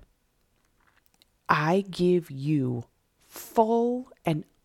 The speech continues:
unmitigated permission to be the mother who knows best how to pandemic, whether that's exit the pandemic, <laughs> continue, you know, through the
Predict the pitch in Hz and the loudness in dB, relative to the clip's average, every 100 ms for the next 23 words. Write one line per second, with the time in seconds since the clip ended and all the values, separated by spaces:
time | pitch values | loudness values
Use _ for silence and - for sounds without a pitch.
0 | - 196 220 240 254 - - 160 185 214 | 0 2 4 2 0 -6 -6 0 4 4
1 | 226 196 220 214 202 - - 156 143 147 | 4 4 4 4 0 -4 -4 -2 0 -2
2 | - 233 240 247 - _ _ _ - 208 | -2 -4 -4 -8 -14 _ _ _ -6 -6
3 | 165 175 214 208 208 165 160 165 190 180 | -4 -4 -2 -2 -2 0 0 2 0 -2
4 | - 175 170 143 151 139 123 127 160 - | -4 -2 0 -2 -2 -6 -4 -2 -2 -4
5 | - - _ _ _ - - 160 175 190 | -8 -10 _ _ _ -12 2 6 6 2
6 | - 170 160 156 147 - _ _ - 180 | -2 0 0 0 -4 -12 _ _ -6 0
7 | 165 147 139 113 - - - _ - - | 0 2 0 0 -6 -10 -20 _ -20 -20
8 | _ 131 131 131 117 - - 302 247 226 | _ -2 0 -2 -6 -8 -2 0 0 0
9 | 262 269 254 233 240 226 233 226 214 - | 0 0 0 0 2 2 2 0 2 2
10 | 190 156 165 - - - - 190 185 - | 2 -2 -4 -4 -14 -14 -6 -2 -2 0
11 | 311 294 277 269 262 262 247 - - - | 2 4 4 4 4 2 0 -10 -18 -18
12 | - - 220 196 175 175 - - - - | -20 -2 2 4 4 2 -4 -20 -8 0
13 | 226 262 254 254 254 247 - 160 165 165 | 4 4 4 2 2 0 -4 4 6 6
14 | 156 | 4